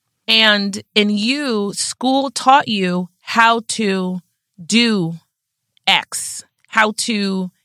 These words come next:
get through a process and produce the result. And though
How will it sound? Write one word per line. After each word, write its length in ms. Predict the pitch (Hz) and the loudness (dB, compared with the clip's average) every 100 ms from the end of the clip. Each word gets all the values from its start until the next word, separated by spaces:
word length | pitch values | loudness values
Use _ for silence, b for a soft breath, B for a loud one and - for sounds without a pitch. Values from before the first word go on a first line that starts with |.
| - | -4
get 220 | 185 190 | 0 0
through 500 | - - 208 220 220 - | 0 -6 0 0 0 -2
a 80 | 196 | -4
process 840 | - - 208 185 - - 110 - - | -4 4 6 6 0 -8 -10 -8 -2
and 160 | 185 | -2
produce 460 | 180 185 196 190 - | -2 -4 -2 -4 -4
the 100 | 175 | -4
result. 500 | 175 165 180 160 - _ _ _ _ _ _ - - | -4 0 0 0 -6 _ _ _ _ _ _ -10 2
And 240 | 214 208 | 2 6
though 340 | 220 247 269 | 4 4 0